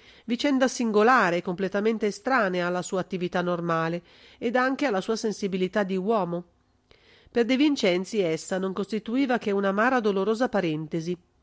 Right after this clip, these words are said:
tanto più amara per l'epilogo di Rosetto. Tanto più dolorosa perché egli non avrebbe saputo mai quale fosse stata la sorte di Miss May Bygland. Virginia Holcombe,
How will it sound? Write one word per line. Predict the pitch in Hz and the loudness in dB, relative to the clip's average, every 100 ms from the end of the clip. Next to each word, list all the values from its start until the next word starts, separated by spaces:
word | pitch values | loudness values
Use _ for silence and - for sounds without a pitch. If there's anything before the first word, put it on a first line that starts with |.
| _ _ _ _ _ | _ _ _ _ _
tanto | 247 214 196 | 2 2 0
più | 180 220 | -2 2
amara | 254 233 170 170 185 | 2 4 2 2 -2
per | - 214 | -2 0
l'epilogo | 254 247 185 202 190 | 0 0 -2 0 -2
di | 185 | -2
Rosetto. | 185 180 170 160 _ 180 185 _ _ _ _ _ _ _ _ _ _ _ _ _ | -4 -2 -4 -4 _ -8 -8 _ _ _ _ _ _ _ _ _ _ _ _ _
Tanto | 247 262 262 | -2 0 0
più | 269 | 0
dolorosa | 269 262 247 180 170 160 180 | 0 2 2 2 0 -2 -4
perché | - 202 - 240 | -4 -6 0 2
egli | 190 190 202 202 | 4 2 -2 0
non | 196 202 | 2 2
avrebbe | 208 233 214 | 2 2 2
saputo | 220 226 240 254 226 | 2 0 -2 -2 0
mai | 233 233 175 170 - - - | 2 2 2 0 -6 -20 -20
quale | - 196 196 | -2 2 2
fosse | 196 190 190 | 2 -4 -4
stata | 180 190 190 190 | -4 -2 -2 -2
la | 175 | -4
sorte | - 185 190 180 | 0 -2 0 -4
di | 175 | -2
Miss | 170 185 180 | -2 -4 -4
May | 180 185 180 | -2 0 0
Bygland. | 170 165 165 165 160 165 170 _ _ _ _ _ | 0 0 0 -2 -2 -4 -8 _ _ _ _ _
Virginia | - 240 220 220 277 277 247 | 0 2 2 2 4 4 6
Holcombe, | 208 202 180 165 170 170 | 6 4 0 0 0 -4